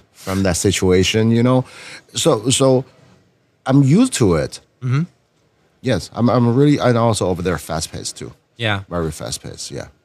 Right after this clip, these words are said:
Speaker 2: Like, so you come there, you see, okay, there's a pro-, not a problem, but I need to establish myself here. Okay, let's go. I can do this, I can do that, and just, just go on and build something.
Speaker 1: Yeah, like, just use, uh, the ways, like, you know,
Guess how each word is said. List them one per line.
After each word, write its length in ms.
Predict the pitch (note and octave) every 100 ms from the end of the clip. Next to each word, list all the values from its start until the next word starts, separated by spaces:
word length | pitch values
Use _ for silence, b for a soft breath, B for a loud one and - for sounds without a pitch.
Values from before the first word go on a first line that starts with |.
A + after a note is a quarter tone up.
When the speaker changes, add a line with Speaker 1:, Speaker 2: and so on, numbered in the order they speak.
| -
Speaker 2:
Like, 200 | G2+ F#2+
so 180 | - G#2
you 160 | G2
come 280 | G2+ C3+ C#3
there, 260 | C3 B2+ B2+
you 160 | G#2
see, 280 | - B2+ A2
okay, 380 | F2 A#2 A2 G#2+
there's 280 | G#2 G2+ A2
a 40 |
pro-, 260 | - D#3 -
not 260 | G#2+ A2+
a 40 | G2
problem, 440 | - D3 C#3+ C3+
but 220 | A#2 A2 G#2
I 60 |
need 160 | A2 G#2+
to 120 | - G#2
establish 440 | F#2 - B2+ B2 -
myself 440 | G#2 G2+ G#2+ G2
here. 160 | - G2
Okay, 280 | F#2+ G#2+ G#2
let's 220 | F#2+ -
go. 220 | A2+ G#2+
I 120 | F2+
can 120 | - F#2+
do 120 | F#2+
this, 240 | C3+ C#3+
I 60 | F#2
can 160 | G#2+ G2
do 80 |
that, 180 | F#2+ A2+
and 160 | G2+ F#2+
just, 200 | F#2+ - _ _
just 220 | - G2 -
go 160 | F#2+
on 180 | F#2+ F#2
and 160 | E2 E2 - -
build 220 | G#2 F#2 -
something. 380 | - D#2+ - G3+
Speaker 1:
Yeah, 340 | F3 A2 G2
like, 300 | A#2+ A#2 G#2+ A2
just 280 | G2+ B2 -
use, 380 | A#2 A2+ G2 G2+
uh, 200 | G2+ G2
the 120 | G2
ways, 380 | F#2+ A2+ G#2+ G#2
like, 360 | G2 F#2+ F2+
you 100 | G2+
know, 300 | F#2+ F2 E2+